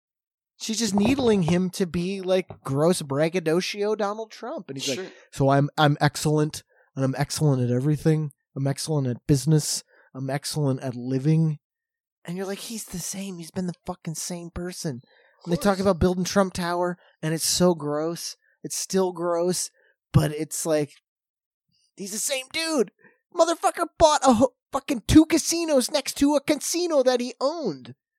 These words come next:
Speaker 1: He was stealing from himself. He was competing with himself. He's a fucking moron.
Speaker 2: And then <laughs> went,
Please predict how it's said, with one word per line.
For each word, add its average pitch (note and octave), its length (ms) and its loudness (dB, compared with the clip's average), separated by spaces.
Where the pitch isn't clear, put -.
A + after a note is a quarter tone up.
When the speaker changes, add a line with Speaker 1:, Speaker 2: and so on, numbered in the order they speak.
Speaker 1:
He C#4 140 4
was D4+ 140 0
stealing E4 400 0
from C#4+ 180 0
himself. D4 640 0
He B3 80 -4
was B3 120 -4
competing D4+ 520 -6
with C#4+ 160 -8
himself. D#4 460 -2
He's - 140 -12
a G#3+ 60 -6
fucking - 340 -12
moron. C#4+ 500 -4
Speaker 2:
And D#3 200 -4
then F#3 180 0
<laughs> C3 100 -6
went, G3+ 220 -2